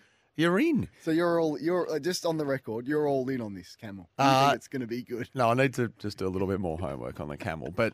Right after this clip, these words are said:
Speaker 1: uh, I, I love the fact they're wedded to it. Now they're wedded to it, they've gotta stick to it. But I just, just need some more on the origins of the camel, 'cause it's a curious animal to have by your side going into a big season, I would have thought.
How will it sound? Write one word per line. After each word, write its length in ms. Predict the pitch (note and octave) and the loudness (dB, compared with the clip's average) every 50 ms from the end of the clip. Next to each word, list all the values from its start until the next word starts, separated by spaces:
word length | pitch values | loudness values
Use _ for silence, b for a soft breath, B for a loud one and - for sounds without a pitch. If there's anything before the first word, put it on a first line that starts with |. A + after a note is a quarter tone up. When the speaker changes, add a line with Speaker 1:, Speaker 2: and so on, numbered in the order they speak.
| - - | -2 -4
Speaker 1:
uh, 340 | A2 - - G2+ A2 G#2+ A2 - | -4 -2 -2 0 -2 -2 0 0
I, 60 | - A#2 | 2 2
I 20 | |
love 300 | A2+ A#2+ C3 C3+ C#3+ C3+ | 4 6 6 4 4 4
the 80 | C#3 A#2 | 0 -2
fact 260 | - - A#2 A2+ - | 0 0 0 0 0
they're 140 | G#2+ G#2 G2 | 0 0 2
wedded 240 | A2+ B2+ C3 C3+ - | 2 0 0 0 0
to 140 | - C#3+ D#3 | 0 0 0
it. 80 | F3 D3 | 2 2
Now 180 | B2+ B2 C#3 C#3+ | 4 4 4 4
they're 120 | C3 C3 | 2 2
wedded 240 | A#2 C3 B2+ B2 A2+ - | 2 2 2 2 2 0
to 80 | A#2+ | -2
it, 80 | A#2 G#2+ | 0 0
they've 100 | A#2 A2 | 0 0
gotta 160 | - A2 G#2+ | 0 -2 -4
stick 280 | - - - - G#2+ - | -4 -8 -8 -8 -8 -6
to 100 | - F#2 | -6 -6
it. 80 | F2+ - | -4 -2
But 100 | A#2+ A2 | -2 -2
I 60 | A2 | -2
just, 260 | - - D3 - _ b b b b b b b b | -2 -4 -6 -6 _ b b b b b b b b
just 180 | - - - - _ | -20 -20 -20 -18 _
need 400 | - B2+ C3 C3+ C3 A#2 G2+ - - | -4 0 2 2 2 0 -2 -8 -10
some 160 | - - A#2 | -6 -4 0
more 180 | G#2 G2+ G#2 G2+ | 2 2 2 2
on 80 | F#2+ | 2
the 100 | F#2+ F#2 | 2 0
origins 440 | F2+ F#2 F#2 F#2 F2 - F#2 F2 - | 0 0 0 0 -2 -4 -6 -6 -4
of 60 | F#2 | -6
the 60 | F2 E2+ | -6 -6
camel, 360 | - - F#2 E2 E2 D#2 E2 | -6 -6 -8 -8 -8 -10 -10
'cause 140 | - G2+ G#2 | -10 -8 -6
it's 40 | |
a 60 | - A#2 | -6 -6
curious 420 | - - C3+ C3 A#2+ G#2+ G2 - | -4 0 0 2 2 2 0 0
animal 380 | G2+ F2+ F2+ F2 F2+ E2+ D#2 D2+ | -4 -4 -4 -4 -4 -6 -6 -6
to 60 | E2 | -6
have 220 | E2 F2 F2 E2+ | -6 -6 -6 -6
by 180 | - F2+ D#2+ D#2 | -6 -6 -6 -6
your 100 | E2 F2 | -6 -6
side 320 | - - F#2 E2 D#2+ E2+ | -6 -6 -6 -6 -6 -6
going 260 | F2 F2 E2+ E2+ E2 | -8 -6 -6 -6 -6
into 200 | E2 E2 D#2+ E2+ | -8 -6 -6 -8
a 40 | E2+ | -8
big 220 | D2+ C#2+ F2 D2+ - | -8 -8 -10 -10 -10
season, 320 | - F2+ E2+ D#2 C#2+ E2+ | -8 -8 -8 -8 -8 -8
I 20 | |
would 120 | F2 E2+ E2 | -8 -8 -6
have 40 | D#2+ | -4
thought. 200 | - G#2 E2+ - | -4 -4 -4 -6